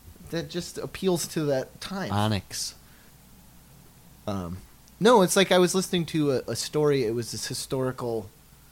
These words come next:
Speaker 1: I guess in France. It was really interesting. In France, it was in, like, sixteen hundreds, there was this epidemic of people claiming they sold their souls to the devil to become werewolves.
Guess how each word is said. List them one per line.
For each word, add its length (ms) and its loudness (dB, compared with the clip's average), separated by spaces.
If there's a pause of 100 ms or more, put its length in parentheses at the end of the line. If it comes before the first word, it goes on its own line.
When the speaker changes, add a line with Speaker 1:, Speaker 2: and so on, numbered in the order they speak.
(880)
Speaker 1:
I 100 0
guess 240 2
in 160 4
France. 500 2
It 80 -4
was 260 -2
really 340 4
interesting. 380 4
In 140 0
France, 560 -2 (800)
it 60 -2
was 120 -2
in, 140 -2
like, 140 -4
sixteen 420 0
hundreds, 640 0 (460)
there 100 2
was 100 2
this 180 -4
epidemic 640 -4
of 160 -8
people 540 -2 (440)
claiming 680 0
they 160 0
sold 360 -2
their 120 0
souls 300 -6
to 140 -12
the 120 -8
devil 300 -6
to 80 -6
become 360 -6
werewolves. 720 -6